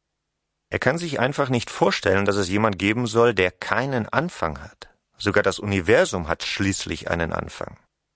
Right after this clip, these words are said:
Und so überlegt er, Gott muss doch auch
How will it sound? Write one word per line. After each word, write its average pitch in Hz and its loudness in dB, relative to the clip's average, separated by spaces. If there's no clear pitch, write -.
Und 90 -4
so 104 4
überlegt 95 2
er, 104 2
Gott - 0
muss 123 -2
doch - 0
auch 170 2